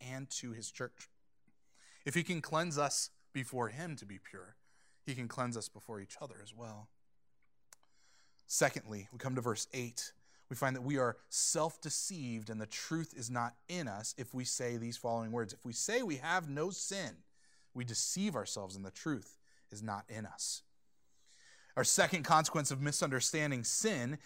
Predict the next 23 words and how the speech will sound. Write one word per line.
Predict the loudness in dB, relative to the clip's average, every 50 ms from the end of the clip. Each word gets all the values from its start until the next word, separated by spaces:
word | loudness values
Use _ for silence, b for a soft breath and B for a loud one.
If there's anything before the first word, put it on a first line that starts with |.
| B B -2
is | 0 2 2
that | 4
not | 6 6 6 6 6
only | 6 6 6 8 6 6 4 4
have | 4 4 4
we | 4
become | 4 2 2 4 4 4 6
liars | 6 6 8 8 8 8 6 6 4
who | 4 4
are | 6 6
not | 6 4 4
practicing | 6 8 8 8 8 8 4 2 2 4 4 4
what | 2 2 0
we | -2 0 2
ought | 4 6 6 4 4
to, | 0 0 0 0 -2 B B B
but | 0 4
we | 6 8
are | 6 8
actually | 8 8 8 8 6 4 0 0 2 2 2 4
lying | 4 6 6 6 6 6 4 4 0 0
to | 0 6 8 10
ourselves | 10 10 8 6 2 4 4 6 6 8 6 6 6 4 2 0 -2 B